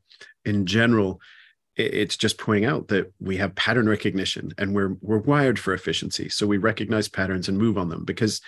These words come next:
you have to, I use the example of a chair. You know, we, most of us just sit in a chair 'cause we have loads of experience that when we see something, and chairs come in a load of shapes and sizes and form, but our brain is,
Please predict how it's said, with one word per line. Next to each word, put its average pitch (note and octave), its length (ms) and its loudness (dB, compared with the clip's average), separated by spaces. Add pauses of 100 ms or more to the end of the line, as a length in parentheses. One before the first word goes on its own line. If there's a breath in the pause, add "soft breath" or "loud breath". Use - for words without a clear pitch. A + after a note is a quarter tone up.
(300 loud breath)
you F#3 100 2
have F#3 220 4
to, - 120 0
I B2 40 6
use C3 220 8
the A#2 80 4
example G2 360 2
of E2+ 80 0
a E2+ 40 -4
chair. E2+ 360 -4 (320 loud breath)
You D#2+ 100 -4
know, E2 140 0
we, G2 360 2
most A#2+ 260 4
of G#2+ 80 0
us G#2 180 2
just - 240 2
sit G#2 140 4
in G2+ 100 4
a F#2+ 60 2
chair F#2 320 2
'cause F#2+ 240 0
we G2+ 100 0
have F#2+ 240 -2 (300)
loads B2+ 280 8
of A2 80 4
experience A2 580 2
that - 280 -4
when G#2 220 2
we G2+ 80 2
see A2 180 2
something, - 400 0
and A#2+ 120 0
chairs C#3+ 260 4
come A#2+ 160 2
in A#2 100 4
a A2 40 4
load A#2 260 6
of A2 160 2 (260 loud breath)
shapes F3+ 280 2
and A2+ 80 2
sizes C3+ 280 4
and G#2 140 -2
form, A#2 260 2
but F#2+ 160 -2 (300 loud breath)
our A2+ 80 -2
brain A#2+ 360 4
is, G#2+ 280 0